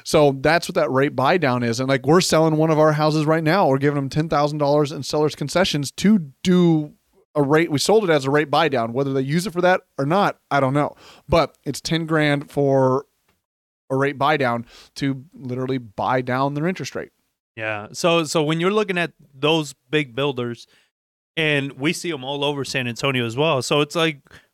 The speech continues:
Speaker 2: we, we can't even begin to compete with them. Why the hell would we get into it?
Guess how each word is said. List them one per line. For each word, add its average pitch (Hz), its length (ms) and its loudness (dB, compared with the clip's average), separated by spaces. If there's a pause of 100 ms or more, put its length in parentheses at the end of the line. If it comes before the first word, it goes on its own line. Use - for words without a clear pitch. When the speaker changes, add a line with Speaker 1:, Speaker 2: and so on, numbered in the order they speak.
(120)
Speaker 2:
we, 220 160 -2 (100)
we 202 120 -10
can't 254 260 -12
even 247 200 -10
begin 208 320 -10
to - 100 -18
compete 120 380 -12
with 113 140 -12
them. 104 180 -14 (500)
Why 175 180 -2
the 214 80 -4
hell 185 220 -2
would 160 140 -6
we 139 80 -10
get 135 240 -6
into 156 220 -10
it? - 100 -18